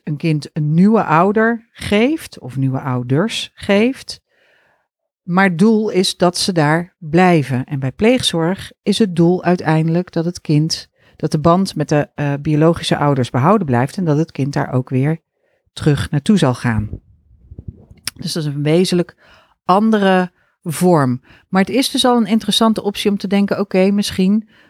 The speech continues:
moet ik," en het kan zijn dat je voor een kind wil zorgen als je toch een kinderwens hebt. Ehm,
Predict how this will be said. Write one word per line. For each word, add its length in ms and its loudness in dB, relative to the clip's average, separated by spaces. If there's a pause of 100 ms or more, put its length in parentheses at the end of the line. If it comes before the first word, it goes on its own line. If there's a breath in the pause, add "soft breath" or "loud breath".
(120 soft breath)
moet 280 2
ik," 260 -2 (240)
en 240 0
het 140 -10
kan 200 2
zijn 200 2
dat 140 -2
je 60 -10
voor 340 -8 (680)
een 160 -4
kind 260 2
wil 140 2
zorgen 400 -2
als 120 -4
je 80 -2
toch 180 -4
een 80 0
kinderwens 560 0
hebt. 380 0 (720 loud breath)
Ehm, 420 2